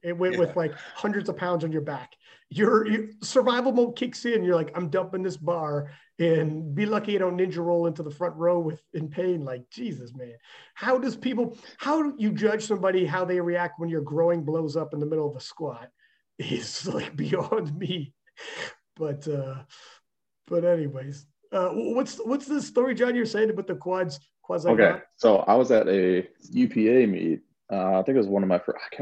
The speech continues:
Speaker 3: remember if I was competing or not, but it was, like, one of my earlier starting in powerlifting meets, and this guy had,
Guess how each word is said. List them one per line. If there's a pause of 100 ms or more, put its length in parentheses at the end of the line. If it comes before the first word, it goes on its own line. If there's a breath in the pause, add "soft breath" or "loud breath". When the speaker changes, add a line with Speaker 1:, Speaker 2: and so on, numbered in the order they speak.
Speaker 3:
remember
if
I
was
competing
or
not, (600)
but
it
was,
like, (120)
one
of
my
earlier (460)
starting
in
powerlifting (500)
meets,
and (600)
this
guy
had,